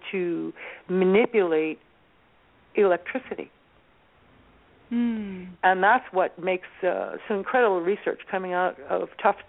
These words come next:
Speaker 1: University, um, where you can actually see electrical currents that are creating where the embryonic frog's face is going to be. Outlines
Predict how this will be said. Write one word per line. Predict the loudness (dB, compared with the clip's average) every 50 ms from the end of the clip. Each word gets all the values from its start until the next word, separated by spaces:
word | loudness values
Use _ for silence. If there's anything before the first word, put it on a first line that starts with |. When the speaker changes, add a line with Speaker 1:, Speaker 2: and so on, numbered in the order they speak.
| -18 -10
Speaker 1:
University, | -10 -8 -8 -8 -6 -4 -4 -4 -4 -8 -8 -6 -6 -6 -6 -10 -14 -18 -18 -16 -16 -18 -20 -14 _ 4
um, | 4 6 6 6 6 4 2 -2 -6 -8 -10 -14 _ _ _ _ _ _ -20 -20 -20 -20 -20 -20 -20 -20 -20 -20 -20 _ _
where | 2 4 6 6
you | 4 4 0
can | 0 2 2
actually | 2 2 0 0 -4 -4 -6 -6 -10 -4 0
see | 2 2 2 2 2 0 0 2 2
electrical | 2 4 6 4 4 4 2 -4 -6 0 0 0 0 0 -4 -6 0
currents | 2 2 4 4 2 0 -4 -4 -2
that | 0 0
are | 0 0
creating | -2 -6 -2 0 4 4 6 4 4 2 0 0 -4 -8 -10 -14 -12 -12 -10 -2 2
where | 4 4 4 4 4 4 2 2 0 -4 -10 _ _ _ _ -6
the | -6 -6 -2 0
embryonic | -2 0 2 2 4 4 4 4 2 2 0 -2 -6 -10 -2
frog's | 2 4 4 6 4 4 2 -2 -14 -18 -4 _
face | 2 4 4 2 -2 -10 -12
is | -12 -10 -6
going | -6 -6 -6 -6 -8
to | -6
be. | -6 -4 -4 -4 -6 -10 _ _ _ _ _ _ _ _ _ _ _ 0
Outlines | 2 2 2 0 -2 -2 -2 -2 -4